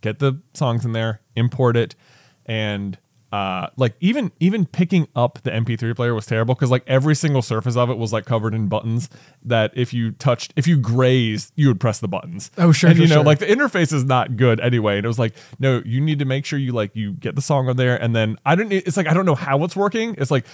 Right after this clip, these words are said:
Speaker 1: "Push this button until these three symbols appear, and that means it's going." And it's like, "All right." <laughs>
Speaker 2: Got it.
Speaker 1: Like, these are the instructions. So I've got this janky M P three player, wires coming out, terrible software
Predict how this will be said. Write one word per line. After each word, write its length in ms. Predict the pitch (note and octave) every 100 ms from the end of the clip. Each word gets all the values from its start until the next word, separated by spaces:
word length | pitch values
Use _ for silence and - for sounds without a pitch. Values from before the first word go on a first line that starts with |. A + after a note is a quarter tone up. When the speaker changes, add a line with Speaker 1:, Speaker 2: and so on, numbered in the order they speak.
| -
Speaker 1:
"Push 200 | - A#3+
this 180 | - G#3+
button 380 | D#3+ E3 E3 C#3
until 260 | D3 D3 D3
these 240 | C3+ D3
three 180 | - D3
symbols 380 | - C#3+ D3 D#3
appear, 300 | E3 F#3+ F3+
and 140 | C3 A#2+
that 120 | A#2
means 220 | B2+ A#2
it's 120 | A2
going." 320 | B2 A2 F#2+ F#2
And 80 | F#2
it's 100 | A2+
like, 160 | G2 -
"All 140 | A#2
right." 320 | E3 A2+ A#2 C#3+ - -
<laughs> 480 | C#4 - - _ D#3
Speaker 2:
Got 260 | E3 C3
it. 60 | B2+
Speaker 1:
Like, 160 | D#3 D3
these 180 | E3
are 60 | F3+
the 80 | D#3+
instructions. 640 | D3 - C3 - G#2 G2+
So 80 | D3+
I've 80 | C3+
got 160 | C#3
this 100 | C3
janky 420 | C3 C3 E3 F3 D3+
M 120 | C#3
P 80 | D3
three 160 | B2
player, 260 | A#2+ A2+ A2+
wires 380 | C3 C#3+ F3+ F3
coming 260 | F#3 C3+
out, 200 | G#2+ G#2
terrible 340 | - F3+ F#3+ G3
software 560 | C3+ A2+ - G#2+ G#2+